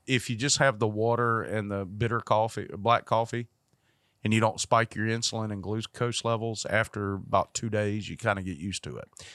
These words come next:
Like yesterday, I totally forgot to eat. And then about five thirty yesterday afternoon, I'm sitting there, I'm like, "Man, why do I feel exhausted?"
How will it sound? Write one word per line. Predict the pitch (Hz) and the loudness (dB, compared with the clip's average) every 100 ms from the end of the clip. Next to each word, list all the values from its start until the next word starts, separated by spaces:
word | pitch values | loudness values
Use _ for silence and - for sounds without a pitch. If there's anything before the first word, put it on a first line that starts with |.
| - _ | -20 _
Like | 123 104 | 2 2
yesterday, | 101 120 - 147 147 165 165 _ _ _ _ _ _ _ _ _ _ _ _ _ _ - | 2 2 2 4 4 2 -2 _ _ _ _ _ _ _ _ _ _ _ _ _ _ 0
I | 117 | 0
totally | - 135 123 113 | 4 4 4 0
forgot | 90 104 98 82 | -2 0 0 0
to | 73 | -8
eat. | 60 57 - _ _ _ _ _ _ _ _ _ _ _ _ _ | -16 -20 -20 _ _ _ _ _ _ _ _ _ _ _ _ _
And | 98 107 | -2 0
then | 101 | 0
about | 95 87 | 2 0
five | - 110 117 127 | 0 4 4 4
thirty | - 123 120 104 | 2 2 4 2
yesterday | 110 104 - 104 107 | 2 2 2 2 2
afternoon, | 107 - 101 113 101 85 - _ _ _ _ _ _ - | 0 -2 -4 -2 -2 -6 -12 _ _ _ _ _ _ -2
I'm | 113 110 104 | 0 0 0
sitting | 92 127 113 | 0 0 0
there, | 104 104 | 2 2
I'm | 101 | 2
like, | 98 78 _ _ _ _ _ _ _ | -2 -4 _ _ _ _ _ _ _
"Man, | 113 98 | -8 -6
why | 110 | -6
do | 196 | -4
I | 180 | -6
feel | 101 101 117 | -6 -6 -6
exhausted?" | - - - 104 135 - - | -6 -10 -4 -4 -4 -6 -12